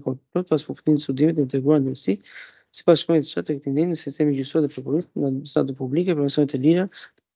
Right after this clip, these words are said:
mos e ndajnë fakultetet e drejtësisë ose ba-, pozicione të tjera të vlefshme me to,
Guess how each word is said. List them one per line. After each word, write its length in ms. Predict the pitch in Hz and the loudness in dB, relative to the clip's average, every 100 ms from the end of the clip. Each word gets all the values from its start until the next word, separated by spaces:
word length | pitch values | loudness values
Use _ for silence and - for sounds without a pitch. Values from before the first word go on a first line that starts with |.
| _ _ _ _ _ - | _ _ _ _ _ 4
mos 160 | 156 151 | 4 4
e 80 | 147 | 4
ndajnë 240 | 180 160 | 6 4
fakultetet 380 | 156 147 160 139 | 2 4 2 4
e 20 | |
drejtësisë 560 | 139 - 214 - - - 170 | 0 -2 -6 -8 -20 -8 -6
ose 160 | 170 180 151 | 2 2 2
ba-, 140 | 165 _ 160 | -2 _ 0
pozicione 400 | 147 139 175 147 | 2 2 2 4
të 40 | 165 | 2
tjera 240 | 156 151 135 | 2 2 2
të 80 | 139 | 0
vlefshme 240 | 151 143 135 | 0 -2 -4
me 100 | |
to, 80 | 123 | -6